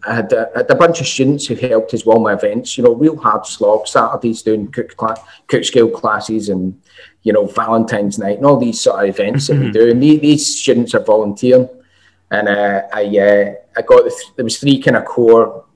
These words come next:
Speaker 1: core, uh, students that were kind of, that never missed anything. So I pulled them up into the office and I says, "Look, we've got this V I P dinner."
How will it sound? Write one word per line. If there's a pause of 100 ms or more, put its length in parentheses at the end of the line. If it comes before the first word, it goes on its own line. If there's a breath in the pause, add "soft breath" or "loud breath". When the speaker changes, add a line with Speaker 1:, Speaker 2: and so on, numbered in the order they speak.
Speaker 1:
core,
uh,
students
that
were
kind
of,
that
never
missed
anything. (500 loud breath)
So
I
pulled
them
up
into
the
office
and
I
says,
"Look,
we've
got
this
V
I
P
dinner."